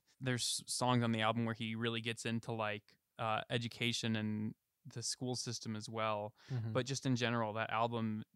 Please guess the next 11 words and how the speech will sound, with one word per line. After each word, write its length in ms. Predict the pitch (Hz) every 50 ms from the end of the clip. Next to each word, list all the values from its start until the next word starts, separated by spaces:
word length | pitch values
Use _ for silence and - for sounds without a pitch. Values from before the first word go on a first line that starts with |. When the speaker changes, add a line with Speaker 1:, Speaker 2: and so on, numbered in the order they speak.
| _ _ -
Speaker 1:
to 100 | - 123
me 260 | 117 117 113 110 110
is 120 | 110 110
so 160 | - - 120 120
much 300 | 120 117 113 113 - -
about, 420 | 110 110 117 107 107 107 107 - -
like, 340 | - 117 107 104 107 107 - _ - - _ _ -
the 80 | - 117
struggles 720 | - - - 123 117 117 120 117 120 117 110 110 110 -
of, 140 | 117 110 117
like, 300 | 110 110 104 104 110